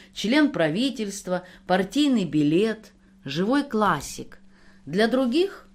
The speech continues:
ортодоксальный марксист, заставляла писать образ Ленина. И писали за повышенную стипендию. Подумаешь,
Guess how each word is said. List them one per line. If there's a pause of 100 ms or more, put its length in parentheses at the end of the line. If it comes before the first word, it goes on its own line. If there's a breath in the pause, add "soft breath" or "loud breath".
(120)
ортодоксальный
марксист, (320 loud breath)
заставляла
писать
образ
Ленина.
И
писали (100)
за
повышенную
стипендию. (360 loud breath)
Подумаешь,